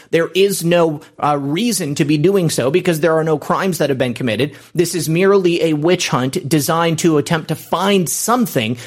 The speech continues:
that President Trump or the people in his orbit are involved in. The Russians were only involved with the D N C. The Russians were only involved with the F B I,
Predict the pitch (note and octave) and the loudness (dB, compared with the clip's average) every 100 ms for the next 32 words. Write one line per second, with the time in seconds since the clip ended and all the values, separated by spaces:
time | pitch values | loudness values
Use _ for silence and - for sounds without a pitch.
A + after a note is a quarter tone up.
0 | - - D#3+ - G3 F#3+ E3+ D3+ D#3+ D3+ | -14 -4 -2 0 0 0 -2 -2 -2 -2
1 | E3 C3 F3 F3+ F3+ D#3+ D#3+ - G#3+ G#3+ | -2 -2 -2 0 2 2 2 2 2 2
2 | C3 A#2+ - - - E3 D#3+ C#3 F3 G3+ | 0 -4 -8 -14 -2 0 2 2 0 0
3 | D#3+ G2+ - _ D#3+ E3 F3+ - G3+ F3+ | -4 -10 -12 _ -2 0 0 0 -4 0
4 | E3+ E3 F#3+ A3 G#3 F3 D#3+ D#3 D#3 D3 | 0 2 2 2 2 2 0 0 -2 -4
5 | C#3+ C3 A#2+ B2 A#2+ - A#2 C#3 E3+ E3+ | -4 -4 -2 -2 -2 -2 -2 0 2 0
6 | F3+ F#3 D#3 E3+ - F#3 G#3+ A3 F#3 D#3+ | 0 -2 0 -2 0 0 2 2 2 2
7 | D3+ D3+ D3 C#3 C#3 C3 A#2+ A#2 A#2 F2+ | 2 0 0 -2 0 0 0 -4 -4 -4
8 | G#2 | -6